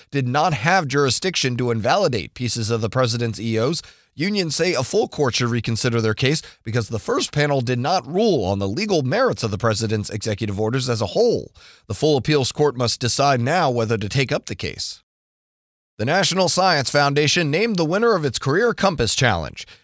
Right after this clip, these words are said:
Amy Huber, with the private sector company Jobsology, created the winning prototype. The N S F Challenge asked for prototypes of an I T platform that could help federal employees identify new skills and the training needed to pivot to emerging jobs.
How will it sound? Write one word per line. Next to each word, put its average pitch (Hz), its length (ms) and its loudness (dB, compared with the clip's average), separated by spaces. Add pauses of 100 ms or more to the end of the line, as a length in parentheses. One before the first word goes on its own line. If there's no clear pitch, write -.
Amy 120 220 0
Huber, 120 460 2
with 117 200 -2
the 107 80 -4
private 143 360 2
sector 143 300 0
company 143 400 0
Jobsology, 135 920 2
created 170 420 -2
the 147 100 -2
winning 202 300 -2
prototype. 131 680 0 (340)
The 202 120 0
N 220 80 0
S 175 140 2
F 170 120 2
Challenge 156 480 2
asked 143 300 2
for 127 100 -4
prototypes 117 580 2
of 110 100 0
an 110 100 -4
I 165 180 0
T - 160 -6
platform 131 540 2 (160)
that 139 100 -2
could 143 140 2
help 240 260 2
federal 180 400 4
employees 147 480 2
identify 147 520 2
new 208 200 0
skills 202 480 2
and 233 220 0
the 190 80 -2
training 196 420 0
needed 143 300 2
to 135 100 0
pivot 220 320 -2
to 180 120 2
emerging 170 400 0
jobs. 143 460 2